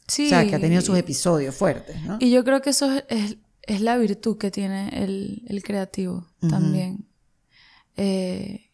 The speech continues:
Speaker 1: el, cualquier persona que, que se sienta conectado con alguna forma de, de arte, eh, ves la vida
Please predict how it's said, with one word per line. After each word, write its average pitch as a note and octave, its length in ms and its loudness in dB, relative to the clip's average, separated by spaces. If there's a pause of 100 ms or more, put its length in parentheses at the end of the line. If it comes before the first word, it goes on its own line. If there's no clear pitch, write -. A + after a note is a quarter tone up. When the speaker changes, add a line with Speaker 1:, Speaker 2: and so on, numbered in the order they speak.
Speaker 1:
el, F#3+ 240 -6
cualquier F3+ 360 -6
persona G3 360 -2
que, G3 320 -8
que G3 160 -2
se F#3+ 140 -4
sienta G3+ 720 -2
conectado F#3+ 720 -4 (560)
con G#3+ 260 -2
alguna F#3+ 380 -4
forma G#3 640 -4
de, F#3+ 280 -8
de F#3 220 -8
arte, F#3 540 -10 (640)
eh, F#3+ 580 -2
ves F#3+ 300 2
la F#3+ 120 0
vida F#3+ 480 -2